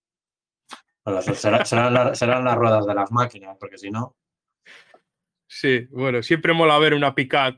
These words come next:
Speaker 2: de, por España, ya, ya he visto varias con, con el logo de Haas y te quedas tú como diciendo, "Hostia, mira, un Haas". <laughs>
Speaker 1: Sí.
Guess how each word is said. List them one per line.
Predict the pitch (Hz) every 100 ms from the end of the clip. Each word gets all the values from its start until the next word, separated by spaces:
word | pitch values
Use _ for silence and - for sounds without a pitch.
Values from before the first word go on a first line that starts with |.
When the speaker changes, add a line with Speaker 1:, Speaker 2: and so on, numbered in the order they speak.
| _ -
Speaker 2:
de, | 120 120 117 113 113 113 113 117 _ -
por | 120
España, | 120 - 143 139
ya, | 131 131
ya | 139 139
he |
visto | 139 131 143
varias | 135 139 143 139
con, | 131 123 120 123 123 123
con | - 123
el | 123 123
logo | 123 139 135
de | 131 -
Haas | 151 160
y | 143
te | 135
quedas | 135 143 139
tú | - 135 131 127
como | 135 139
diciendo, | 127 131 131 131 139
"Hostia, | 165 - 131
mira, | 135 160 143
un | 139
Haas". | 156 151 - - _ _
<laughs> | - - - - -
Speaker 1:
Sí. | - - 107